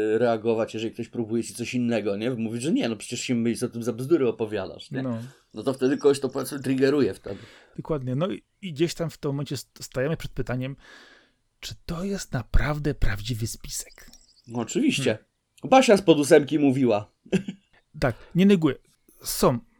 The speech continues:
Speaker 2: istnieją prawdziwe spiski
Speaker 1: Mhm.
Speaker 2: różnej wielkości.
Speaker 1: Tak.
Speaker 2: Jest mnóstwo spraw, kwestii dotyczących,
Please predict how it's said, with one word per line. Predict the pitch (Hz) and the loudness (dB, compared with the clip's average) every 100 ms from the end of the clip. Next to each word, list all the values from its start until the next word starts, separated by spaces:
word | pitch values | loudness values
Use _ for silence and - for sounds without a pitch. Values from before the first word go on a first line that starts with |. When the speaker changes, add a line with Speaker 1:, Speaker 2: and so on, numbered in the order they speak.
| _ - | _ -8
Speaker 2:
istnieją | - - 170 165 | -6 -2 -2 0
prawdziwe | 151 135 135 127 | 0 0 0 -2
spiski | - 117 107 | -4 -10 -10
Speaker 1:
Mhm. | 101 92 110 151 | -12 -12 -8 -2
Speaker 2:
różnej | 151 131 | 0 0
wielkości. | 120 120 - | 0 -2 -6
Speaker 1:
Tak. | 101 101 - - - - - | -6 -8 -14 -20 -20 -16 -6
Speaker 2:
Jest | 220 190 | -2 2
mnóstwo | 226 226 - | 2 2 0
spraw, | - 214 185 | -2 0 0
kwestii | - 190 - 165 | 0 0 0 -2
dotyczących, | - 170 160 | 0 0 0